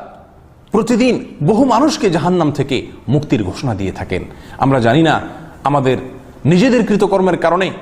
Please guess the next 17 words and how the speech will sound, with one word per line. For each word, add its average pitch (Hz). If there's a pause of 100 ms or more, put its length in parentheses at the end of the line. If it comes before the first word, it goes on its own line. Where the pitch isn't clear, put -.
(200)
আমাদের 147
নামগুলো 143
কি 131 (300)
জান্নাতীদের 151 (340)
তালিকায় 185
আছে 170 (200)
নাকি 123
জাহান্নামীদের 123
তালিকায় 104
আছে। 98 (320)
এই 190
মাস 196 (220)
রমাদানুল 175
করিম 165
এমন 226
একটি 190
মাস 147